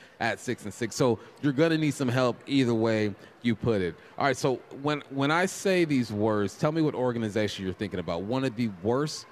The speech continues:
the most poorly ran organizations in the last couple of decades.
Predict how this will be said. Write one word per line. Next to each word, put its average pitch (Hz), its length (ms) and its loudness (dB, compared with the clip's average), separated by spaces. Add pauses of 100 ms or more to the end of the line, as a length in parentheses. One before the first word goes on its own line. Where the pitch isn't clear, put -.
(420)
the 120 60 -2
most 113 320 -2
poorly 170 380 0
ran 139 260 0
organizations 113 840 -2
in 101 80 -4
the 98 80 -4
last 98 320 -2
couple 120 260 -4
of 95 80 -6
decades. 87 680 -6